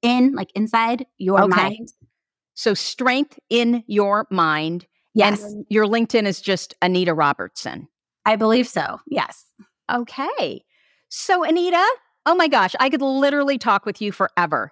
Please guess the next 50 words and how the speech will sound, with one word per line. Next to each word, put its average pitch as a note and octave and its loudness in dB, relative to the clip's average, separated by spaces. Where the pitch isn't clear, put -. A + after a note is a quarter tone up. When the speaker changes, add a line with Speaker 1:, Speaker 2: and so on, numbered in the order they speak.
Speaker 2:
Thank D4+ 2
you D4+ 2
so - 0
much D4 -2
for A#3 -2
spending A3 -2
time G3 -2
with F#3+ -6
us F3+ -4
here G3 -4
today, F3+ 0
and A3 0
congratulations A3 -2
on G3 0
this F#3+ -6
brilliant E3+ -2
book. D3+ -4
Speaker 1:
Well, C#4 4
thank E4+ 0
you C4+ 4
so D4+ 2
much. C#4+ 4
Speaker 2:
I'm C4+ 2
not G4 2
just - -2
saying F#4+ 2
it. - 0
We're A#3 -2
gonna D4 2
put C#4 -4
this A#3 -4
in G#3 -4
our F#3 0
book B3+ 0
list. - -4
Speaker 1:
Oh, A#4+ 2
yay. G#3+ 0
Speaker 2:
Yeah, F#3 -8
Speaker 1:
Awesome. F#3 0
Speaker 2:
I - -10
Speaker 1:
Thank D#4+ 4
Speaker 2:
think A3 0
Speaker 1:
you F#3+ 0
Speaker 2:
it's F#3 -2
Speaker 1:
for C4 -2
Speaker 2:
really E3+ 2
Speaker 1:
spreading - 2
the - 4
Speaker 2:
good. A#2 2
Speaker 1:
word. E3+ -2